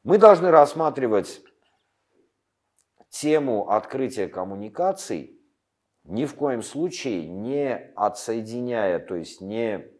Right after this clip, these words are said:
разделяя эту тему с непосредственно экономической целесообразностью. То есть это не должно быть идея только ради идеи. Мы не должны это делать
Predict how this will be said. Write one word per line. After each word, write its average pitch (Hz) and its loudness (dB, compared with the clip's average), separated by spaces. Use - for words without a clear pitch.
разделяя 101 0
эту 92 -6
тему 156 -6
с 104 -2
непосредственно 98 -6
экономической 117 -10
целесообразностью. 73 -8
То - -14
есть - -14
это 104 -8
не 107 -6
должно 113 0
быть 87 -8
идея 120 4
только 107 -2
ради 92 -2
идеи. 80 -8
Мы 78 -12
не 78 -16
должны 101 -6
это 85 -10
делать 76 -6